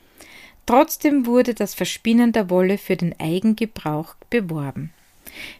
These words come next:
Bis heute werden Hundefelle für falsche Pelzkrägen in China verwendet. Man findet diese unter den Bezeichnungen Gae,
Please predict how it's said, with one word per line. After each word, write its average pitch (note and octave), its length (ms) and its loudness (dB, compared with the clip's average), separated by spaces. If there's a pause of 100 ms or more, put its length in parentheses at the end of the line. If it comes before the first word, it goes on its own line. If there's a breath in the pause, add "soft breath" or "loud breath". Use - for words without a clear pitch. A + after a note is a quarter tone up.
(100)
Bis E4+ 260 2
heute A#3 480 2
werden G3 380 2
Hundefelle F#3+ 760 0 (360)
für A3 160 0
falsche G3 500 0
Pelzkrägen F3+ 800 -2
in E3+ 140 -4
China F#3 340 -2
verwendet. D#3+ 540 -10 (460 loud breath)
Man G#3+ 180 2
findet C4+ 460 0
diese C4 340 -2
unter A#3+ 200 -2
den A3 200 2
Bezeichnungen G#3 960 0 (600 loud breath)
Gae, F3+ 600 2